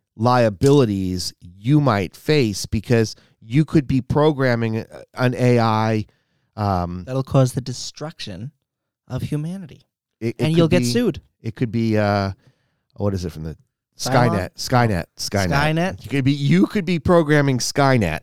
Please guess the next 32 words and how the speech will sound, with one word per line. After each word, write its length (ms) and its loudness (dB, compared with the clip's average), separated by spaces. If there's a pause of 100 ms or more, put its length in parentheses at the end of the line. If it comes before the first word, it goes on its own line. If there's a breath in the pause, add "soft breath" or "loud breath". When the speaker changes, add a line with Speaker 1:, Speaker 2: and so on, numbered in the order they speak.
Speaker 1:
right? 320 0
Speaker 2:
Yeah. 80 -6
Speaker 1:
And 80 0
then 80 2
all 140 0
hell 180 0
breaks 380 -4
loose. 280 -6
And, 120 -4
and 100 2
Speaker 2:
Maybe. 380 4 (220)
Speaker 1:
Arnold 440 2
is 160 4
too 280 4
old 240 4
to 100 2
do 200 6
anything 300 0
to 80 2
help 240 2
us 140 -4
at 100 -4
this 180 -2
point, 380 -2
Speaker 2:
<laughs> 80 -6
Speaker 1:
right? 320 0
He 220 0
can 200 2
barely 300 2
stand 380 -2
up. 260 -6 (100)
Speaker 2:
Yeah. 260 -8